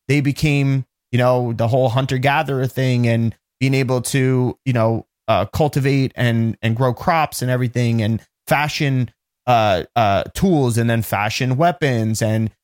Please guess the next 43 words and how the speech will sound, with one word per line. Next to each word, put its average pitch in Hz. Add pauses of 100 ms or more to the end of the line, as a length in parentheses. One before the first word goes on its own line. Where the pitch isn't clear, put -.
(120)
you 120
know, 117
kind 113
of 104
fight 123
for 131
land 135
and 127
started 139 (320)
detaching 127
from 120 (320)
beyond 139
the 120
meaning. 117
And 98
it 101
wasn't 117
just 131
about, 123 (200)
you 131
know, 113
it 123
was, 120 (400)
they, 135
they, 139
they've 135
created 170
more 147
complexities 127
on 117
survival 113 (280)
and 123
what 131
it 127
meant 120
to 127
be 113
alive. 117 (440)
Um, 113 (840)
and, 147
and 131
keep, -
and 127